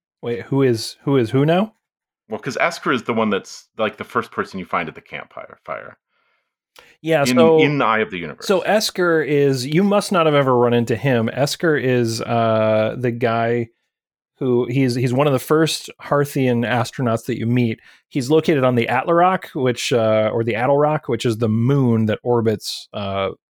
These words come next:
Speaker 1: your Timber Hearth.
Speaker 2: Okay, I s-, I did stuff on the moon, but I don't remember him. Um,
Speaker 1: And so that's, that's another, um, I guess maybe another thing that, that is probably a really easy to miss clue,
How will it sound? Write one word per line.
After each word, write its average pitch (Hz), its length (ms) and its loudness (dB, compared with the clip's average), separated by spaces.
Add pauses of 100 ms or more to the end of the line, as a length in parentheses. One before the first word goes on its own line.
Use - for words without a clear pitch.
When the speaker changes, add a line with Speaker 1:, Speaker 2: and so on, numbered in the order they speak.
Speaker 1:
your 107 400 -4 (240)
Timber 117 240 -2
Hearth. - 260 -8 (680)
Speaker 2:
Okay, 123 220 -2
I 110 220 -2
s-, - 680 -10
I 104 120 0
did 143 260 -6
stuff - 300 -8
on 107 380 -2 (220)
the 95 60 -12
moon, 80 640 -8 (400)
but 87 80 -4
I 92 60 2
don't 117 140 0
remember 110 320 0
him. - 360 -14 (600)
Um, 85 560 -4 (500)
Speaker 1:
And 175 100 -6
so 214 120 2
that's, 240 260 -2
that's 240 240 -2
another, 175 760 0
um, 127 520 -2 (180)
I 165 40 -10
guess 160 180 -2
maybe 147 200 -2
another 131 340 0
thing 127 380 -2
that, 113 260 -2
that 123 200 -4
is 131 140 -2
probably 202 460 0
a 127 60 2
really 127 220 0
easy 123 320 0
to 113 60 0
miss 107 240 -2
clue, 120 600 0